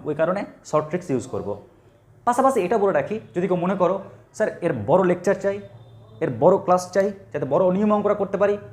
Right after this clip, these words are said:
তাহলে তোমরা আমার যে প্লেলিস্ট রয়েছে বানানো YouTube-এ, সেখানে গেলেই খুঁজলে পেয়ে যাবে।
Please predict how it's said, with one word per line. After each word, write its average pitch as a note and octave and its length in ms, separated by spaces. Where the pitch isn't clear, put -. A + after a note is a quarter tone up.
তাহলে D#3+ 240
তোমরা C#3+ 360
আমার E3 260
যে E3 440
প্লেলিস্ট D#3+ 380
রয়েছে D3 240
বানানো A#2+ 380
YouTube-এ, D3+ 440
সেখানে G3 440
গেলেই G3 200
খুঁজলে F3+ 340
পেয়ে G#2+ 180
যাবে। F2+ 220